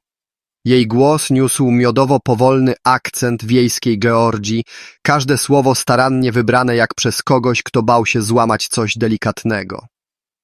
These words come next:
Dyrektor Robert Blackwood powitał ją osobiście w swoim biurze,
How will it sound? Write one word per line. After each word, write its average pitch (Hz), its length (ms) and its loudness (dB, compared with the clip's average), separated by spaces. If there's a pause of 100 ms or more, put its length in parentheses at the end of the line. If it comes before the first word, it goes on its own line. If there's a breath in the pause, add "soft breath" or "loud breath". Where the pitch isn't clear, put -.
(480)
Dyrektor 135 480 2
Robert 123 520 0
Blackwood 123 720 -2
powitał 131 460 2
ją 120 200 2
osobiście 117 720 -2
w - 60 -6
swoim 107 420 -2
biurze, 120 460 2